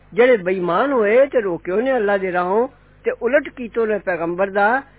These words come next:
ਪਿੱਛੇ ਇਸ ਦੇ ਜੋ ਜ਼ਾਹਿਰ ਹੋ ਚੁੱਕਿਆ ਉਹਨਾਂ ਨੂੰ ਰਾਹ ਹਦਾਇਤ ਦਾ, ਜ਼ਰੂਰ ਨਾ ਵਿਗਾੜਨਗੇ ਅੱਲਾ ਦਾ ਕੁਝ, ਤੇ ਉਗਤ ਗਵਾਵੇਗਾ ਅਮਲ ਉਹਨਾਂ ਦੇ। ਐ ਇਮਾਨ ਵਾਲਿਓ, ਆਖੇ ਲੱਗੋ ਅੱਲਾ ਦੇ, ਤੇ ਆਖੇ ਲੱਗੋ ਪੈਗੰਬਰ ਦੇ,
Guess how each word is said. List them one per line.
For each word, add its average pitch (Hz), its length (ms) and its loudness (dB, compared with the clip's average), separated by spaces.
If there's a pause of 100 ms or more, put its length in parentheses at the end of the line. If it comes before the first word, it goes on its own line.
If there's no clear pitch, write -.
(140)
ਪਿੱਛੇ 262 440 4
ਇਸ 254 180 2
ਦੇ 196 160 -2 (420)
ਜੋ 202 160 2
ਜ਼ਾਹਿਰ 277 300 2
ਹੋ 226 160 2
ਚੁੱਕਿਆ 175 360 0
ਉਹਨਾਂ 202 240 0
ਨੂੰ 170 180 -2
ਰਾਹ 190 260 2
ਹਦਾਇਤ 151 340 -4
ਦਾ, 196 300 0 (320)
ਜ਼ਰੂਰ 208 460 -2
ਨਾ 233 180 2
ਵਿਗਾੜਨਗੇ 226 640 0
ਅੱਲਾ 185 180 -2
ਦਾ 175 140 -4
ਕੁਝ, 170 280 -10 (400)
ਤੇ 208 100 -2 (120)
ਉਗਤ 226 460 0 (240)
ਗਵਾਵੇਗਾ 196 800 0
ਅਮਲ 247 200 0
ਉਹਨਾਂ 226 260 0
ਦੇ। 147 160 -12 (400)
ਐ 226 200 4
ਇਮਾਨ 190 360 -2
ਵਾਲਿਓ, 180 440 2
ਆਖੇ 202 400 -2
ਲੱਗੋ 214 320 -2
ਅੱਲਾ 160 200 -2
ਦੇ, 147 180 -10 (340)
ਤੇ 208 100 0
ਆਖੇ 180 320 -2
ਲੱਗੋ 214 360 0
ਪੈਗੰਬਰ 196 500 -4
ਦੇ, 175 240 -4